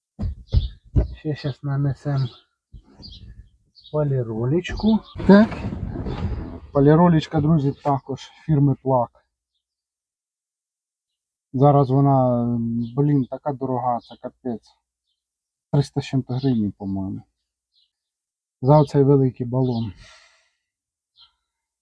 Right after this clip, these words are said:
Зять як побачив, каже: «О, по-багатому», каже, «у вас все». М. В крайній мірі, він раніше коштував трошки дешевше, ну, але це ж, ну,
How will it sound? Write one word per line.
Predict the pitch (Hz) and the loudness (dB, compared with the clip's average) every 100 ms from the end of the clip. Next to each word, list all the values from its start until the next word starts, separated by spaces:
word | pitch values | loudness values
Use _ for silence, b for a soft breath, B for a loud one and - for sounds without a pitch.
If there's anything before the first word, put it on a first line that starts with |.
| _ - | _ -4
Зять | 135 131 | 0 0
як | 135 - | -2 -6
побачив, | 131 131 139 135 120 | -6 0 0 0 -6
каже: | - 117 113 | -10 -8 -6
«О, | 117 139 135 | -2 -2 0
по-багатому», | 123 127 101 107 131 131 107 101 | 0 0 2 2 2 0 -6 -8
каже, | - 101 95 | -12 -12 -10
«у | 113 | -10
вас | 101 98 | -10 -12
все». | - - B B B B _ _ _ _ _ _ _ _ _ _ _ _ _ _ - | -14 -20 B B B B _ _ _ _ _ _ _ _ _ _ _ _ _ _ -2
М. | 127 113 - _ _ _ _ _ _ _ _ _ _ _ _ _ _ _ | 0 0 -4 _ _ _ _ _ _ _ _ _ _ _ _ _ _ _
В | - | -6
крайній | 127 127 127 | -2 2 4
мірі, | 139 127 | 4 2
він | 127 127 | 2 2
раніше | 131 135 131 127 | 4 2 0 -4
коштував | 127 - 123 123 | -8 -10 -6 -6
трошки | - 123 - 127 | -6 -14 -10 -2
дешевше, | 139 - 180 143 - - b b b _ | 0 2 2 0 -6 -10 b b b _
ну, | 120 | 0
але | 117 120 127 | 2 4 2
це | - 123 | 0 -4
ж, | - 127 | -4 -2
ну, | 120 104 | -2 -4